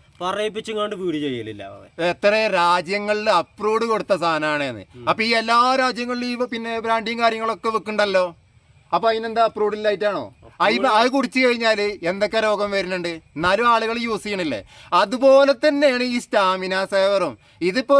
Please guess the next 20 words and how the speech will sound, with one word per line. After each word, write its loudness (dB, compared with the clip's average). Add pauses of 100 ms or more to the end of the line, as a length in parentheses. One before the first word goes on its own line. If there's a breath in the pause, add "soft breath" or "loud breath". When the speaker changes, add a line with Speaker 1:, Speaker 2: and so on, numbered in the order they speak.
(120)
Speaker 2:
യൂസ് -4
ചെയ്യാൻ 0
തുടങ്ങിയിട്ട് -2 (100)
ഏകദേശം -4
ഇപ്പോ -4 (100)
കുറെ -2
ആളുകൾ -2 (480 soft breath)
അഞ്ചെട്ട് -2 (100)
മാസം 2
ആയിട്ടുള്ള -2
ഉണ്ടാകുക. -2 (140)
ഇതിന്റെ -4
സൈഡ് 0
എഫക്റ്റും -6
കാര്യങ്ങളൊക്കെ 0 (640 soft breath)
എപ്പോഴാ -2 (140)
വരികയെന്ന് -2 (140)
അള്ളാഹ്ക്കുള്ള -2
അറിയാം. -8 (380)
ഏ? 2